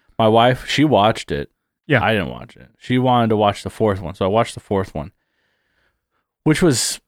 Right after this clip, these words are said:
Speaker 1: psh, I mean, probably even worse than the third one. I'm gonna say it.
Speaker 2: Okay. Yeah.
Speaker 1: you probably could have guessed that, right?
Speaker 2: Well
Speaker 1: If the third one was bad.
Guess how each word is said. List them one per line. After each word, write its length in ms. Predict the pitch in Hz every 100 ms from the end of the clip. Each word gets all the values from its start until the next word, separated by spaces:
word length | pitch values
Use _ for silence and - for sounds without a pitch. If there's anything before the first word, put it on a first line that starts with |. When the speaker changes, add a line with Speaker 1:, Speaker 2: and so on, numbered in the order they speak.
| _
Speaker 1:
psh, 480 | - - - - - _ -
I 100 | 113
mean, 280 | 104 92 - _ _ _ -
probably 280 | 110 113 110
even 260 | 92 87
worse 280 | 90 95 -
than 160 | 104 87
the 60 |
third 260 | - 95 101
one. 280 | 120 127 110 _ _ _ _
I'm 80 | 98
gonna 140 | 87 - _ _ _ _
say 380 | _ - 104 101
it. 160 | 107 - _ _ _ _
Speaker 2:
Okay. 300 | 196 151 123 - _ _ _ _
Yeah. 140 | 135 120
Speaker 1:
you 80 | 120
probably 260 | 143 120
could 140 | 113 110
have 140 | 92
guessed 260 | 120 101 -
that, 220 | 107 98
right? 380 | 85 92 110 - _ _ _ -
Speaker 2:
Well 200 | 202 160
Speaker 1:
If 40 | 135
the 40 |
third 180 | 139 139
one 100 | 120
was 120 | 104
bad. 420 | 101 104 101 95